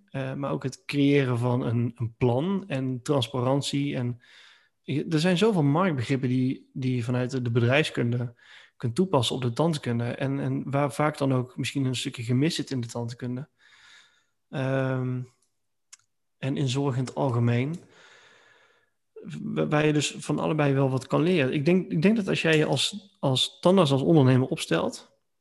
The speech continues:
ehm, dan ben jij heel goed in staat om hele goede restauratieve tandkunde uit te voeren. Want de restauratieve tandkunde is niet meer dan dat. Je bent echt een manager. Je moet meerdere partijen aansturen. Je hebt een plan. Dat,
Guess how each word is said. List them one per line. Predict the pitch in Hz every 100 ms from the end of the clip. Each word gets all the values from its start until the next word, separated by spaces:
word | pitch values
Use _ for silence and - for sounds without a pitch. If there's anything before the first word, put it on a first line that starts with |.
| _
ehm, | 139 131 131 127 127 127 127 117 _ _ _
dan | 165 135
ben | 151
jij | 156 135
heel | 151
goed | 143 139
in |
staat | 123 143 135
om | 127
hele | 139 135
goede | 143 123
restauratieve | 123 123 120 127 120
tandkunde | 139 131 - 123 123
uit | 123 127
te | -
voeren. | - 127 127 - _ _ _ _ _ _
Want | 135
de | 139
restauratieve | 170 180 170
tandkunde | 151 170 160 165
is | 165 -
niet | 151
meer | 120 113
dan | 117
dat. | 120 120
Je |
bent | 151 156
echt | 160
een | 147
manager. | 147 151 117 117 - _ - - -
Je | _
moet | 147 139
meerdere | 147 160 156
partijen | 156 143 147 147
aansturen. | 151 151 151 139 139 143
Je | 143
hebt | 139 139
een | 117
plan. | 113 147 160 165 - - - - - _
Dat, | 127 -